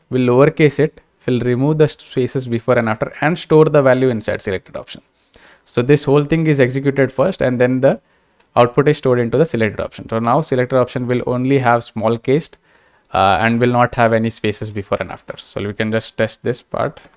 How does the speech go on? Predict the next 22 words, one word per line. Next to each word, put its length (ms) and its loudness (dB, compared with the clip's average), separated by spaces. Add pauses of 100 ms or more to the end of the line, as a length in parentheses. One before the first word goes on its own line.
(500)
Uh, 40 -4
I'll 340 -2
enter 240 -6
some 180 -6
random 280 -4
customer 340 -6
I 100 -2
D. 160 -6 (400)
I'll 140 0
enter 300 0
space, 340 -2
space, 240 -6
space, 240 -4
capital 500 -4
C, 240 -8
space, 280 -10
space, 180 -8
space. 400 -6 (560)
And 100 -4
you 80 0
see 140 2
it's 480 -2